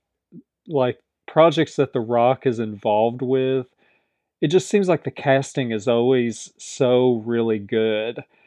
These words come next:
So I wanted to see what this was like. And the guy that's playing Andre the Giant really looks like <laughs> Andre. The guy that's playing Junkyard Dog looks like Junkyard Dog. It's,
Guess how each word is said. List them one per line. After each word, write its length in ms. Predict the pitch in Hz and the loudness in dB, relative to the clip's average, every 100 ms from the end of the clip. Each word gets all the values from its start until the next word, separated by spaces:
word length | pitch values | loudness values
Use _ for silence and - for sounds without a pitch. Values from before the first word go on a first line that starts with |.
| _ | _
So 160 | - 135 | -2 2
I 120 | 120 | 4
wanted 340 | 120 147 147 120 | 4 4 4 0
to 80 | |
see 320 | 131 - 131 123 | -6 0 2 2
what 280 | 117 107 | 0 -2
this 280 | - 123 - | -4 -4 -4
was 140 | 117 107 | -8 -4
like. 320 | 107 107 110 | -4 -4 -6
And 100 | 110 | -12
the 60 | |
guy 400 | 104 120 113 127 | -6 -2 2 4
that's 240 | 123 120 - | 4 -2 -8
playing 360 | - 127 120 | -2 0 0
Andre 340 | 113 113 127 123 | -2 -2 0 -2
the 100 | 110 | -4
Giant 480 | 101 110 117 117 131 | -2 -2 -2 -4 -2
really 400 | 123 143 165 151 | 4 4 4 4
looks 280 | 120 135 | 2 2
like 320 | 131 113 - - | 2 0 0 2
<laughs> 0 | |
Andre. 680 | 127 143 135 135 139 143 - - _ - | 2 4 4 6 6 4 0 -14 _ -4
The 80 | 123 | 2
guy 280 | 131 135 | 6 6
that's 200 | 135 139 | 6 2
playing 460 | - 143 135 127 120 | 2 2 4 0 -2
Junkyard 500 | 127 127 - 131 117 | -2 0 2 2 2
Dog 400 | 117 117 123 123 | 4 6 4 4
looks 320 | 113 131 131 | 2 2 4
like 220 | 135 131 | 4 4
Junkyard 600 | 123 127 131 - 127 127 | 2 0 0 2 2 2
Dog. 440 | 117 117 127 131 131 | 4 4 6 4 4
It's, 260 | 143 - | 0 0